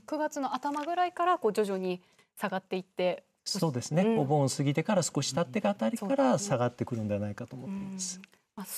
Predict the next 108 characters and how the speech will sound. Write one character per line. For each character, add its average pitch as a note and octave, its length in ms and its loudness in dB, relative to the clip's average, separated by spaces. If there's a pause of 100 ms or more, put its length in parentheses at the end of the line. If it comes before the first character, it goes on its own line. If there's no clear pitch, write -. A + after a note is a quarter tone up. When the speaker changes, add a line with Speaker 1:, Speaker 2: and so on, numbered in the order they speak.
Speaker 1:
少 F#4+ 60 -2
し C#4+ 160 -4
ね、 A#3+ 240 -2
あ G#3+ 100 -4
の、 F#3+ 220 0
ま G3 100 2
だ G3+ 160 0
増 A3+ 120 0
え B3 60 4
る G#3 100 0
予 F#3+ 80 -2
想 B3 180 -2
と B3+ 100 0
は G3+ 120 4
な G#3+ 80 2
っ B3 60 -2
て - 120 -2
い G#3+ 60 -4
る A#3 100 -6
ん A#3+ 60 -6
で A#3 80 -4
す - 80 -16
け A3 80 -2
れ G#3 80 2
ど G#3 40 2
も、 G3 100 4
Speaker 2:
は F#3+ 40 -2
い。 G3 40 -14 (260)
Speaker 1:
無 A#3 100 2
理 A#3+ 100 2
の G#3+ 140 0
な C4 180 4
い D#4+ 60 2
範 D#4+ 220 2
囲 - 20 0
で A3 160 2 (140)
私 G#3 240 0
た G#3 80 -2
ち G3 80 -6
も F#3 100 0
感 G3+ 220 -2
染 G3 160 0
対 G3 200 0
策 F#3+ 380 -2
続 G3 220 -4
け G3 100 -2
て F#3 140 0
い F#3 40 -2
け G#3 120 -4
れ G#3 100 2
ば F#3+ 100 -2
な F#3+ 140 0
と G3 120 -2
い F#3 40 0
う G3 60 -2
ふ - 80 -8
う A#3+ 100 -2
に G3 160 0
感 F#3+ 200 -4
じ F#3 100 -4
ま F#3+ 100 2
す。 F#3+ 160 -6 (380)
え、 G#3+ 100 2
こ A#3+ 100 0
こ C4 80 -2
ま C4 140 2
で A#3 80 4
横 C4 220 4
田 B3 160 2
真 B3 140 -2
一 B3+ 120 -4
先 C#4+ 160 0
生 D4 160 2
に B3+ 80 0
お A3+ 80 0
付 - 180 -4
き B3+ 40 4
合 A#3 60 4
い - 20 4
い A3+ 40 0
た A3+ 80 2
だ A#3 120 0
き - 80 -4
ま B3+ 120 0
し B3 60 -6
た。 A3 220 2
あ - 20 2
り A#3 80 4
が A#3+ 100 2
と A#3+ 120 2
う - 20 4
ご G3+ 80 2
ざ G3+ 140 2
い G3 40 2
ま G#3 120 0
し - 80 0
た。 G#3 180 4
Speaker 2:
あ - 60 4
り B2 60 6
が A2+ 60 6
と - 60 4
う G2+ 60 4
ご G2+ 40 4
ざ G#2 120 6
い - 20 4
ま G#2 100 4
し - 120 4
た。 - 280 -2